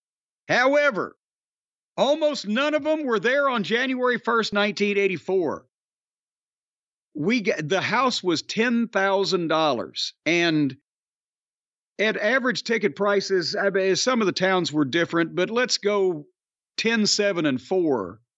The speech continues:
for a regular Mid-South wrestling show in those days. That was, you know, what was it,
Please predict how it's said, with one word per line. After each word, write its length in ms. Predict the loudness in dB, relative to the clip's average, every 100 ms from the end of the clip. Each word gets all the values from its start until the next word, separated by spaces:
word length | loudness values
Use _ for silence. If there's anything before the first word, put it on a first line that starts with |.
| _ _ _ _ _
for 180 | -2 0
a 80 |
regular 580 | 0 0 0 2 0 2
Mid-South 600 | 0 0 0 0 0 0
wrestling 420 | 0 0 0 0 0
show 280 | 0 2
in 80 | 2
those 260 | 2 0 0
days. 480 | 0 0 2 0 -4 _ _ _ _ _ _ _ _
That 240 | -2 0
was, 280 | 2 0 0
you 140 | 0 0
know, 160 | 2
what 240 | 0 0 0
was 140 | 0
it, 180 | -2